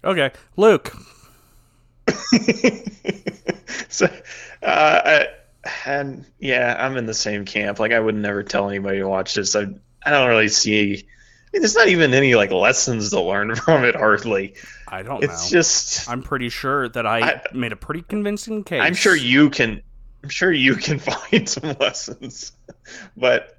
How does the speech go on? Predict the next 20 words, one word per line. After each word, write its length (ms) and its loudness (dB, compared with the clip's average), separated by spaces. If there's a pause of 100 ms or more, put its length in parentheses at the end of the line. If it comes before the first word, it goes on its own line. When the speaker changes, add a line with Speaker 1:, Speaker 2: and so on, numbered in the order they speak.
Speaker 2:
logical, 1040 0
reasonable 600 -6
people, 420 -8
I'm 100 -10
not 200 -10
sure 240 -8
can. 400 -8 (720)
Uh, 460 6 (280)
I, 160 2 (1600)
I'm 180 -6
gonna 160 -4
give, 240 -2
like, 160 2
it's, 260 -2
I, 260 0
I 80 2
suppose 400 -2
you 80 -6
could 160 -8
say 520 -4